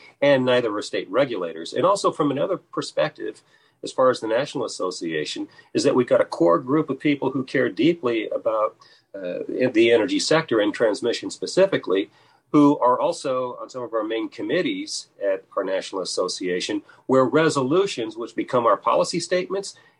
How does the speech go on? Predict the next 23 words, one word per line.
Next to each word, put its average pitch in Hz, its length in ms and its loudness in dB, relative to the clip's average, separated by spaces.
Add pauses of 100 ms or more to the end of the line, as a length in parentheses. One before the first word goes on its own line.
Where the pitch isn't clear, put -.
(160)
can, 160 240 0
we 147 100 4
can 147 120 -2
get 139 100 4
a 120 140 0
head 160 120 2
start 165 300 0
on 185 100 4
trying 135 220 2
to 131 120 0
move 139 140 -2
the 131 80 -8
things 127 520 -4 (100)
forward 156 340 4
so 127 80 -2
that 123 160 -4
when 127 100 0
we 113 280 -6
do 226 220 0
file 117 280 0
comments 92 720 -6
at 92 160 -4
ferc, 87 420 -4